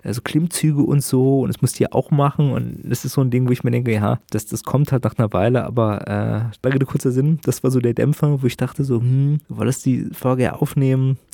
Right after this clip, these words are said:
aber mach es vielleicht ein bisschen ausgewogener und nicht als völlig übertriebene Liebeserklärung und völlig, äh, ähm, ja, so, so ein Missionierungsappell.“ Jetzt noch ein paar Tipps zum Abschluss.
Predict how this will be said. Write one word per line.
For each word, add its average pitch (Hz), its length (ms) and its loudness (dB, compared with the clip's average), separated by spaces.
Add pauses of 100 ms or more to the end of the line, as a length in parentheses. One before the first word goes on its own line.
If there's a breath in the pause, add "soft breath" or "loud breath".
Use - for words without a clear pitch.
aber 127 400 0
mach 120 200 0
es - 140 -2
vielleicht 123 280 -2
ein - 20 0
bisschen 117 200 -2
ausgewogener 123 680 0
und 110 140 0
nicht 131 240 -2
als 110 320 -2 (380 loud breath)
völlig - 400 -2
übertriebene 135 520 0
Liebeserklärung 131 800 0
und 120 120 0
völlig, 147 720 0
äh, - 460 -2
ähm, 123 500 0
ja, 120 160 0
so, 117 120 -2
so 123 140 0
ein 127 80 -2
Missionierungsappell.“ 131 1600 -2 (160)
Jetzt 131 200 -2
noch 147 80 4
ein 147 80 2
paar 139 100 0
Tipps - 280 -2
zum - 120 -2
Abschluss. - 480 -2